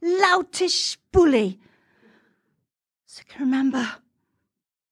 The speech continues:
Maybe she won't remember me. As I slowly get on that minibus and quietly sit in my seat,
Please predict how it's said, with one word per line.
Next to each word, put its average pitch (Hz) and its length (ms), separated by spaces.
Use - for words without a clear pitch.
Maybe 269 140
she - 160
won't 285 160
remember 269 360
me. 262 320
As 240 160
I 247 180
slowly 294 760
get 285 280
on 226 280
that 233 160
minibus 226 840
and 233 180
quietly 320 640
sit - 520
in 285 180
my 285 160
seat, - 640